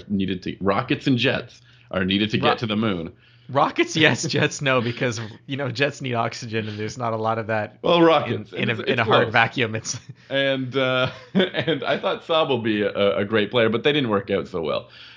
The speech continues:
Speaker 1: Uh, what
Speaker 2: Chrysler
Speaker 1: other
Speaker 2: also had a, Chrysler had a turbine car. Never forget that.
Speaker 1: Well, yeah, see, there's so many, there's a lot of potential for moon rovers. Um, and,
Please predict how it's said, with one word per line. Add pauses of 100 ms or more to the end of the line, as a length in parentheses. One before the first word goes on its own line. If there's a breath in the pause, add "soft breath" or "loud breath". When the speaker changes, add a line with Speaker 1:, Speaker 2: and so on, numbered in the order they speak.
(120)
Speaker 1:
Uh,
what
Speaker 2:
Chrysler
Speaker 1:
other
Speaker 2:
also
had
a, (200)
Chrysler
had
a
turbine
car.
Never
forget
that. (140)
Speaker 1:
Well,
yeah,
see,
there's
so
many,
there's
a
lot
of
potential
for
moon
rovers. (340 loud breath)
Um,
and,